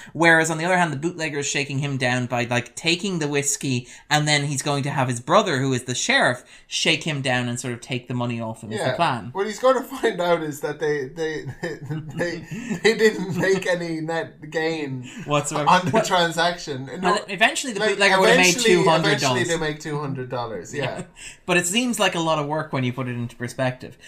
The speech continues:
Speaker 2: Yeah.
Speaker 1: But there is this idea that Mose is in no way the con man that he thinks he is, and is, is no way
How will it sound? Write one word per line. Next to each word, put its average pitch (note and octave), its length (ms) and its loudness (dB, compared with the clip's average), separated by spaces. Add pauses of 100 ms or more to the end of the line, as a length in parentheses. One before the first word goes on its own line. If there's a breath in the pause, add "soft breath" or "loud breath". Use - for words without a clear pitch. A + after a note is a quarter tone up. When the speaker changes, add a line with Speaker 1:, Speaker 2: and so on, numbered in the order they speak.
Speaker 2:
Yeah. D#3+ 120 -6
Speaker 1:
But G#3+ 140 2
there A#3 100 4
is D4 140 4
this D4 180 0
idea A3 400 -2
that E3 200 -6
Mose F3 480 0
is E3+ 160 -4
in D#3+ 240 -8
no E3+ 240 0
way D#3 300 -2
the C#3 100 -6
con D3 420 -2
man C3+ 260 0
that B2+ 120 0
he B2+ 80 -2
thinks D3 380 -6
he B2 140 -4
is, A#2+ 120 -4
and C#3 120 -2
is, C3+ 220 -2
is C#3+ 220 -4
no D3+ 400 0
way C#3 500 2